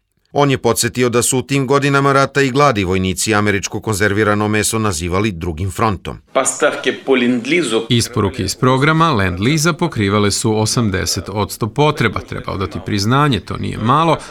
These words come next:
Speaker 3: ali to se nije ticalo samo hrane, nego i, što je najvažnije, metala. Te isporuke imale su veliki značaj za našu odbrambenu industriju. Bilo je i drugih vrsta isporuka koje su za nas bile prilično značajne. Ratna tehnika, automobili, vagoni i avioni.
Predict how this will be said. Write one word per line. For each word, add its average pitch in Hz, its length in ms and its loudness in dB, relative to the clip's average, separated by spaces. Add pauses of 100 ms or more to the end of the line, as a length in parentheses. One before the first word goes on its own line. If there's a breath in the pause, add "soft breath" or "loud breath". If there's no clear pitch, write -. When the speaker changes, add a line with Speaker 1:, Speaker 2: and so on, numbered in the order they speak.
(120)
Speaker 3:
ali 185 220 2
to 117 160 0
se 98 180 -2
nije 92 180 -2
ticalo 104 420 -2
samo - 280 -4
hrane, 160 480 2
nego 104 500 0
i, 151 140 0
što - 180 -6
je - 80 -6
najvažnije, 101 680 2
metala. 110 600 2 (180 loud breath)
Te 139 160 2
isporuke 107 560 0
imale 92 240 -2
su - 160 -6
veliki 104 380 0
značaj 110 420 2
za 110 180 2
našu 98 340 -2
odbrambenu 98 520 0
industriju. 110 600 2 (200 loud breath)
Bilo 98 240 2
je - 60 -2
i 92 100 -6
drugih 127 300 2
vrsta 143 280 2
isporuka 143 540 0
koje 123 200 0
su 120 160 -4
za 110 120 0
nas 92 260 -4
bile 101 220 -2
prilično 95 500 -4
značajne. 120 640 2 (180 loud breath)
Ratna 90 300 -2
tehnika, 127 680 0 (100)
automobili, 110 960 0
vagoni 90 680 0
i 95 160 0
avioni. 101 540 2